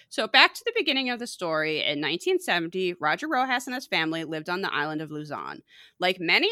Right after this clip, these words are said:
in the area, he enjoyed treasure hunting on the weekends, which makes that place sound pretty cool, I have to say, despite our attitude towards treasure. If there's just, like, a bunch of treasure hunting hobbyists,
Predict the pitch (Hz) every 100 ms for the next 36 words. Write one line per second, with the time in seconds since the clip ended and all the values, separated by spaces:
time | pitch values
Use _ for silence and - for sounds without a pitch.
0 | 427 339 - 165 160 196 240 254 240 208
1 | 202 196 185 - - 285 311 302 320 330
2 | 370 339 339 349 339 359 349 370 349 -
3 | 190 190 - - _ _ - 208 - 403
4 | 403 277 269 220 208 190 208 156 - 101
5 | - 143 147 - - 87 78 175 - 214
6 | 185 160 160 160 156 147 151 139 - 143
7 | 131 156 165 165 _ _ _ - - 233
8 | 226 302 247 - 180 175 185 208 180 -
9 | 170 156 170 165 160 165 170 156 143 139
10 | 156 180 202 202 -